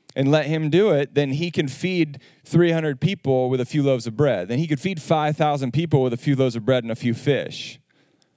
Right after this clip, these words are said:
He's just waiting to do it, but it doesn't make any sense. So when we live from earth to heaven, we're gonna try to overpower, overstep, and add our two cents to Jesus, to, to, the, what, to what he's saying and what he's doing. But when we live from heaven to earth, we can go, "Oh, there's no lack in heaven."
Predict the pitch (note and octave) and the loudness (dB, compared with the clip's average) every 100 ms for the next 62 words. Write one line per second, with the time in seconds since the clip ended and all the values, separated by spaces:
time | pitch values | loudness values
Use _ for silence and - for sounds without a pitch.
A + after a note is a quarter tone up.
0 | _ - D3 D#3 D3+ G#3 F#3+ C#3+ C3+ F#3 | _ -6 -4 0 2 2 0 -4 0 2
1 | F3 G#2 F#2 - _ _ _ _ D3 C#3+ | 4 2 -2 -10 _ _ _ _ 0 2
2 | F#3+ E3 D3+ F3 E3 C#3+ A#2 - F#3+ B2+ | 0 0 -2 -2 -2 -2 -2 -2 -2 -2
3 | - - - - _ _ - C#3 D3+ D3 | -4 -10 -14 -14 _ _ 2 4 4 2
4 | D3 D3 F#3+ G3+ E3 D3+ - - _ - | 0 0 2 2 2 0 -6 -20 _ 0
5 | D3+ C#3+ D#3 - C#3 C#3+ F#3 F3 B2+ A2+ | 2 4 2 2 -2 0 0 0 0 -2
6 | B2+ - _ C#3+ F3+ F3+ D#3 E3+ D3 C3+ | -6 -12 _ 2 2 2 -2 0 0 0
7 | G#2 C#3+ C#3 C3+ C#3+ C#3 C3+ C#3 C3 B2 | 0 2 2 2 2 2 2 2 2 0
8 | - C#3+ C3 B2+ A#2+ A2+ C#3 C3+ B2 - | 0 0 0 -2 -4 -2 0 2 0 0
9 | B2 - C#3+ B2 - A#2 B2 D3+ B2 A2+ | -2 0 0 -2 -6 -6 -2 -2 0 -2
10 | A2 - A#2 - B2+ B2 C3 - C3+ B2+ | -2 -2 -2 0 0 2 0 2 2 2
11 | A#2+ D3 C3 A#2+ A#2 A#2 A2+ D#3 D3 B2 | 0 -2 0 0 0 -2 0 2 2 2
12 | B2 C#3 D#3+ C3 C#3 C#3 B2 B2 E3 E3 | 2 2 0 0 0 0 0 2 4 2
13 | C#3 C#3 C3 C3 D3 D3+ C3 C#3+ C3 C3 | 2 0 0 2 2 0 0 0 2 0
14 | C#3 B2+ B2 E3 C#3 C#3 | -2 -4 0 0 0 -2